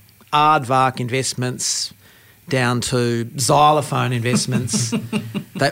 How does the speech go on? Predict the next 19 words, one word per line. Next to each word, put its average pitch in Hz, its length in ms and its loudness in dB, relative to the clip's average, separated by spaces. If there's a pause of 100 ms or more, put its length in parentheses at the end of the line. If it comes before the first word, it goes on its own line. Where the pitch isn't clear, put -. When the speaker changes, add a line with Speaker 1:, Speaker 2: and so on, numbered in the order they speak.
Speaker 1:
all 185 260 6
think 156 320 -4
they've 131 180 -4
got 127 180 -2
a - 20 -2
magic 123 420 -6
formula 120 520 -4
for 143 120 0
Speaker 2:
Mm. 131 60 0
Speaker 1:
beating 117 240 -2
the 110 80 -4
market." 101 400 -6 (200)
Speaker 2:
Yeah. 117 200 -10 (320)
Speaker 1:
So 147 560 4 (220)
who 175 160 6
am 160 100 2
I 143 180 0
to 120 120 -6
judge 123 720 -6